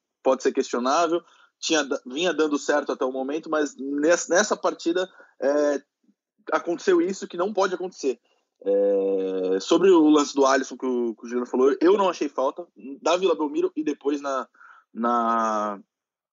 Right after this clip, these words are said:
na transmissão também não, eu vi depois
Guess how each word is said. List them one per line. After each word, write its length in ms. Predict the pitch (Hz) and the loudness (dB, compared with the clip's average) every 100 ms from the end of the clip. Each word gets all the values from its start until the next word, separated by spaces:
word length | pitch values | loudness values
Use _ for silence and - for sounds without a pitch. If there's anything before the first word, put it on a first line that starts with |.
| _ _ | _ _
na 120 | 120 127 | -6 -2
transmissão 480 | 131 127 127 139 | -2 -2 -4 -4
também 240 | 143 143 143 | -4 -4 -4
não, 120 | 127 127 117 | -6 -6 0
eu 120 | 131 113 | 2 4
vi 140 | 127 | 4
depois 520 | 127 110 127 135 - | 4 4 4 4 -2